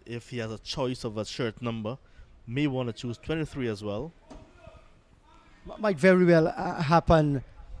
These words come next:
Speaker 2: Arif ha-, has tremendous support in the West, uh, Berbice area.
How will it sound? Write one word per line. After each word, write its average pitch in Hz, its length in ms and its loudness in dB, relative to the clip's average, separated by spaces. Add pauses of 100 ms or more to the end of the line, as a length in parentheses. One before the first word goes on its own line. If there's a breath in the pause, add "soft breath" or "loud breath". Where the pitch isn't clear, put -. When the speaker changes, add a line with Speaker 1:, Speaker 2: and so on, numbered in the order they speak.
(100)
Speaker 2:
Arif 294 300 6
ha-, - 380 -2
has 180 220 -2
tremendous 208 880 4
support 170 420 2
in 170 120 2
the 151 80 4
West, 147 340 0
uh, 151 60 -2 (360 soft breath)
Berbice 170 480 4
area. 143 400 2